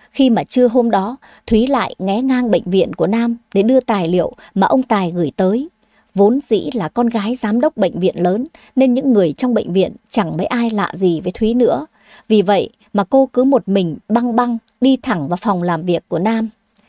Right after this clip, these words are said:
Khi Thúy đẩy cửa bước vào thì thấy Nam và Dương đang ngồi cùng nhau ăn trưa vui vẻ. Nhìn cái hộp đựng cơm trên bàn thì Thúy đoán chắc có lẽ là cơm này do Dương mang tới. Ngay khi giáp mặt với Dương thì Thúy đã nhìn cô chằm chằm.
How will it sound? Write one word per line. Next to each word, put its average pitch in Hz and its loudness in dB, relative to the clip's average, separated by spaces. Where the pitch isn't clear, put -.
Khi 262 2
Thúy 240 0
đẩy 185 2
cửa 180 2
bước 302 0
vào 190 -4
thì 208 0
thấy 233 2
Nam 262 0
và 165 -2
Dương 240 2
đang 254 0
ngồi 190 2
cùng 170 -2
nhau 240 0
ăn 233 0
trưa 233 2
vui 247 2
vẻ. 190 0
Nhìn 202 4
cái 262 -4
hộp 226 2
đựng 196 2
cơm 262 4
trên 247 0
bàn 180 -2
thì 190 2
Thúy 196 0
đoán 233 -2
chắc 294 -6
có 202 0
lẽ 220 0
là 196 -4
cơm 233 2
này 175 -2
do 220 0
Dương 214 0
mang 214 -4
tới. 208 -2
Ngay 226 2
khi 226 0
giáp 285 -2
mặt 175 0
với 190 -2
Dương 214 2
thì 190 4
Thúy 214 2
đã 294 0
nhìn 220 4
cô 254 2
chằm 185 0
chằm. 170 -2